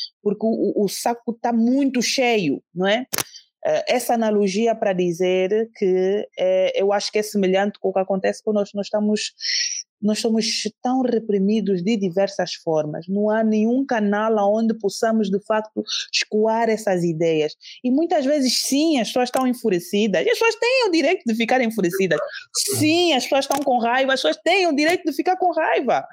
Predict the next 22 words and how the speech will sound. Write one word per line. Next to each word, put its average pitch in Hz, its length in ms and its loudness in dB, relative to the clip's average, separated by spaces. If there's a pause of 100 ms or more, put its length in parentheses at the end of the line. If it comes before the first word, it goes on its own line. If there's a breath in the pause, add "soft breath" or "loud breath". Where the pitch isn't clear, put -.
(880 loud breath)
Porque 269 540 0
se - 240 0
tu 381 580 2
acordas 254 1120 0
e 175 360 0
tu 285 120 0
vives 226 500 0
numa 247 240 2
situação, 196 840 -2
né, 180 200 2
estás - 400 -4
trinta 277 360 0
anos 214 580 0 (220 loud breath)
no 196 140 0
mesmo 226 380 2
bairro, 185 480 2
o 190 100 0
que 202 140 -2
não 247 240 2
é 269 100 2
pecado 202 420 0
nenhum, 185 520 2